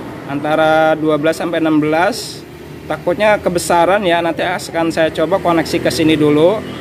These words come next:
Koneksi ke ini tegangan sepuluh sampai sebelas biasanya yang di sini.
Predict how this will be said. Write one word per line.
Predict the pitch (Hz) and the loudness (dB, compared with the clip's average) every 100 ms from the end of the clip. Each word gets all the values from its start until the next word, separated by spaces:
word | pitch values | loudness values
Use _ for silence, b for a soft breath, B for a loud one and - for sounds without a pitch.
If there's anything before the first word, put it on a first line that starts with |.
| - - - - - - - | -12 -10 -10 -10 -10 -10 -8
Koneksi | - 147 151 175 | -4 -2 0 0
ke | 135 165 165 160 | 2 4 4 2
ini | 175 | 0
tegangan | - 165 160 160 160 | -2 0 2 2 0
sepuluh | - 160 160 170 | -2 0 2 0
sampai | 170 151 160 | 0 -2 -2
sebelas | 160 165 160 180 240 | -2 0 2 2 2
biasanya | 156 160 165 175 190 | 0 0 0 0 0
yang | 175 | 0
di | 160 | 0
sini. | 156 151 | -2 -2